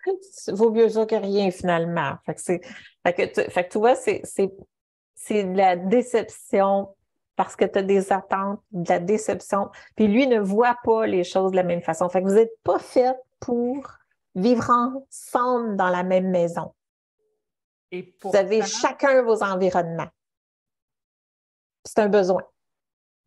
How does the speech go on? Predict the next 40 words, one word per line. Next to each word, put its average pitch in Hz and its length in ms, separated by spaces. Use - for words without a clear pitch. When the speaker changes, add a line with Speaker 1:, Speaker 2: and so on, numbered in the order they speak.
Speaker 2:
Et 165 160
pourtant, 202 800
tu - 140
vois, 202 140
là, 208 140
ça 196 160
m'assomme 202 580
parce 170 160
que - 100
pour 170 220
moi, 190 200
ça 202 100
a - 20
toujours 180 300
été 185 180
très 165 240
clair 190 320
que 180 80
je 160 80
voulais 165 220
vivre 196 320
avec 156 260
l'autre. 160 320
Parce 185 180
que 208 120
j'ai 185 180
besoin 185 840
de 254 60
partager 190 720
avec 190 260
l'autre. 196 300
Moi, 196 120
j'ai, 190 140
j'ai 196 120
un 202 100
gros 208 280
besoin 226 500
d'affection, 220 760
de 220 140
Speaker 1:
Ben, - 20